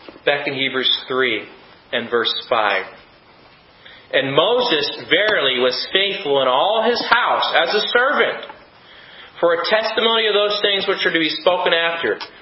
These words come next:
But Christ as a son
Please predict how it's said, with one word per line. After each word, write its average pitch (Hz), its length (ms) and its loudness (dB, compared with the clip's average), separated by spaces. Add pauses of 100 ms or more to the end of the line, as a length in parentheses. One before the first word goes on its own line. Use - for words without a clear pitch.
(320)
But 139 220 2
Christ 180 640 0 (640)
as 156 220 0
a 131 100 0 (280)
son 277 480 0